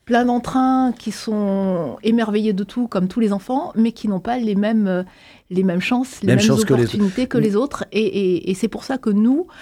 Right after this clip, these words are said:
Speaker 2: Mm.
Speaker 1: à Mazav, on a, on a décidé en priorité, euh, d'agir en milieu rural, parce que ça concerne quand même, euh, quatre-vingt-cinq à quatre-vingt-dix pour cent de la population.
Speaker 2: Waouh, c'est énorme.
Speaker 1: Et, euh, et une population encore plus déshéritée qu'en ville, quoi.
Speaker 2: Ouais, mais tu peux pas les aider pour les scolariser, ces enfants. Tu peux les aider pour les nourrir, pour leur trouver des habits,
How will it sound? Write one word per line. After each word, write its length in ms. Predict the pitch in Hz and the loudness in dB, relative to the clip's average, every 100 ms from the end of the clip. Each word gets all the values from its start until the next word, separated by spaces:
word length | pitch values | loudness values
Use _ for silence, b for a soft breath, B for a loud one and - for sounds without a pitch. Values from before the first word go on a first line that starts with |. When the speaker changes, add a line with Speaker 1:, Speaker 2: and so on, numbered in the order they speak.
| B | B
Speaker 2:
Mm. 140 | 117 | -6
Speaker 1:
à 80 | 135 | 0
Mazav, 360 | 185 185 226 254 | 0 2 2 0
on 120 | 208 | 0
a, 240 | 196 180 - | 0 0 0
on 120 | 196 | 0
a 80 | 196 | 0
décidé 500 | 196 - 185 208 240 | -2 -4 -6 -2 0
en 120 | 185 | -2
priorité, 800 | - 220 202 196 - 240 262 - | -2 -2 0 -2 -4 -4 -2 -4
euh, 400 | 190 185 175 175 | -4 -2 -2 -2
d'agir 480 | 175 190 190 240 254 | 0 0 2 0 0
en 120 | - 185 | 0 0
milieu 400 | 190 190 214 220 | 0 2 2 2
rural, 540 | 190 170 160 202 269 B B B | 0 -2 0 0 -2 B B B
parce 180 | - 143 | -10 -10
que 80 | - | -8
ça 140 | 185 | -8
concerne 480 | 190 175 175 185 180 | -6 -4 -4 -2 -2
quand 160 | 165 180 | -2 -2
même, 260 | 180 202 | 0 0
euh, 200 | 175 160 | 0 0
quatre-vingt-cinq 720 | 156 165 160 175 170 - 190 180 | -2 -6 -6 -4 -4 -4 -6 -6
à 60 | |
quatre-vingt-dix 460 | 147 165 170 170 175 | -8 -8 -6 -4 -4
pour 200 | 175 156 | -6 -12
cent 140 | - | -8
de 40 | 175 | -6
la 80 | 160 | -6
population. 580 | 160 160 165 180 220 | -8 -4 -2 0 2
Speaker 2:
Waouh, 20 | 247 | 0
c'est 200 | - 95 | 0 -2
énorme. 260 | - 110 | -2 -2
Speaker 1:
Et, 340 | 202 233 254 240 | 0 2 2 0
euh, 320 | 180 175 170 - | -2 -2 -2 -2
et 120 | 185 | 0
une 100 | 185 | 0
population 480 | 175 170 170 165 220 | -4 -4 -4 -2 -4
encore 260 | 202 170 | -4 -4
plus 180 | - 202 | -8 -4
déshéritée 520 | 185 180 170 175 175 | -2 2 0 0 -4
qu'en 180 | 185 160 | -4 -4
ville, 320 | 160 190 165 | -2 -2 -4
quoi. 220 | - - 151 | -8 -12 -4
Speaker 2:
Ouais, 120 | 120 | 2
mais 100 | 135 | 2
tu 100 | 131 | 0
peux 120 | 110 | -2
pas 120 | 113 120 | 0 2
les 220 | 120 104 | 2 2
aider 180 | 110 123 | 2 2
pour 160 | 117 | 0
les 80 | 113 | -2
scolariser, 600 | - 135 110 110 127 143 | 0 0 2 2 2 2
ces 240 | 135 117 113 | 0 -2 -2
enfants. 320 | 101 - 104 | -2 -2 -4
Tu 140 | - | -2
peux 80 | 127 | 2
les 240 | 120 107 | 2 4
aider 180 | 123 127 | 2 2
pour 160 | 127 117 | 0 2
les 120 | 120 | 4
nourrir, 500 | 117 107 143 185 175 | 2 2 2 2 0
pour 100 | 123 | -2
leur 140 | 117 | -2
trouver 240 | 113 120 113 | 0 0 2
des 180 | 110 101 | 0 0
habits, 400 | 101 120 165 | 0 0 0